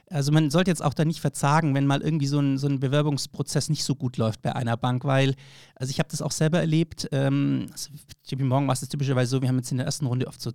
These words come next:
drei oder vier Interviews gemacht, äh, also f-, Interviewende pro Kandidat, also drei oder vier.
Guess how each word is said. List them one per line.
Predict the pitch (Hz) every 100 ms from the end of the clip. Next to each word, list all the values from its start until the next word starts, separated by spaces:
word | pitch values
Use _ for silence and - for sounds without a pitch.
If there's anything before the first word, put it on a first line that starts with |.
| _ -
drei | - 127 131 143 135
oder | 120
vier | - 196
Interviews | 190 202 185 196 -
gemacht, | 170 170 185 - - -
äh, |
also | 135 139 131
f-, | 123 - -
Interviewende | 160 135 131 170 185 180 170
pro | - 160
Kandidat, | - 156 156 151 185 -
also | 131 -
drei | - 139
oder | 143
vier. | - 170